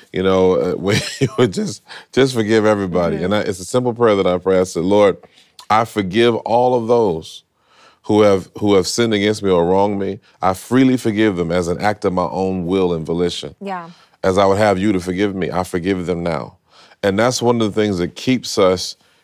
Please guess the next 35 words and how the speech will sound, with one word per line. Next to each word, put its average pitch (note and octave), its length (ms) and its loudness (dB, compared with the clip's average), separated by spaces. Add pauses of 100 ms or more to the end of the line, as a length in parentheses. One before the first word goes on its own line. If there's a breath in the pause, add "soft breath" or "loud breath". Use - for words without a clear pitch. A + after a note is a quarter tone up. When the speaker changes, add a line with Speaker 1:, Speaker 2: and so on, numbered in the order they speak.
(100)
Speaker 1:
clear B2+ 600 2
of F#2+ 300 2
these F#2 300 -2
liens, F#2 800 -4
these F2 300 -4
charges A2 640 0
against F#2+ 480 -4
us, - 260 -6
Speaker 2:
Yeah. G3+ 340 -2 (240)
Speaker 1:
uh, - 220 2
in - 140 -2
the F2+ 100 -2
spiritual G2 540 0
realm. F2 400 0
We F2+ 120 -2
have G#2+ 180 2
to F2+ 120 -8
keep - 320 -4
our, F2+ 240 2 (360 soft breath)
keep B2 220 -2
our G2 160 4
lives F#2+ 440 0
clean A2+ 500 -2
from F#2 320 -4
any A2 320 -2
debts. F2 800 -2 (420 soft breath)
That's A2 180 0
why A2+ 120 6
the G#2 80 2
Bible G2+ 240 2
says G2 240 -2
we G2 140 0
forgive F#2 520 0
our G#2 160 4
debts, F2+ 840 -2